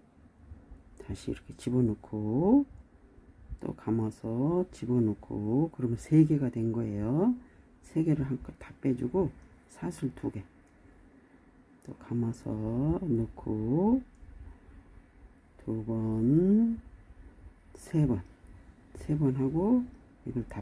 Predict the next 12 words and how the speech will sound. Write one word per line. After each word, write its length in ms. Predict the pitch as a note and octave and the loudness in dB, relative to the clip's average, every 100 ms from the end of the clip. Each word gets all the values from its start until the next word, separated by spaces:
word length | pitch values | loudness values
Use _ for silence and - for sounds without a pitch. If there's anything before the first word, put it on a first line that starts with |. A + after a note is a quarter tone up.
| - | -6
빼줘요. 720 | C#3+ C#3 B2 A2 A#2+ E3 G#3+ - - - - - - | -4 -2 -2 -2 -2 0 -2 -6 -20 -20 -20 -20 -8
그 60 | |
다음에 220 | G#2+ G#2+ | -4 -2
사슬 420 | G#2+ - D#3+ - - | -4 -8 -8 -8 -12
두 240 | - A2+ | -10 -6
개, 600 | A#2 G#2+ G#2+ A#2+ E3 G3+ G3+ - _ _ _ - - - - _ | -4 -2 -2 0 0 0 -4 -18 _ _ _ -20 -20 -20 -20 _
또 100 | - | -20
감아서 580 | - A2+ A#2+ A2 - A2+ | -8 -4 -4 -4 -8 -4
넣고, 1080 | G#2+ G#2+ - - A2 A2 A#2 D3 F3+ G3 G#3+ _ _ _ _ _ _ _ - - - - - - _ _ _ - | -2 -2 -6 -8 -4 -2 0 2 2 0 -2 _ _ _ _ _ _ _ -20 -20 -20 -20 -20 -20 _ _ _ -12
또 180 | B2 - | -12 -10
감아서 520 | A2+ A2+ A2+ - G#2+ | -6 -6 -6 -8 -8
넣고, 1120 | A2 G#2+ - - G#2+ G#2+ A2 C3 E3+ F#3+ G3+ | -6 -8 -12 -10 -6 -4 -2 -2 -2 -4 -6